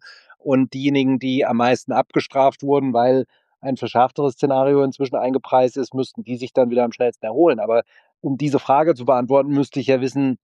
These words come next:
in welcher Form die Erholung oder die, die Normalisierung dann wieder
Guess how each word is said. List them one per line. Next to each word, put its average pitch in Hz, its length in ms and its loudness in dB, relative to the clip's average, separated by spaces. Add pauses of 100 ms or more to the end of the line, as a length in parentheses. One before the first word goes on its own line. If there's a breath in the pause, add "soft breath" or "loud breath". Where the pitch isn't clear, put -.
(140)
in 120 180 -6
welcher 127 280 2
Form 131 340 0
die 123 240 0 (100)
Erholung 131 600 2
oder 113 160 -2
die, 123 220 -2
die 127 120 -8
Normalisierung 123 840 -2
dann 117 180 -6
wieder 113 260 -4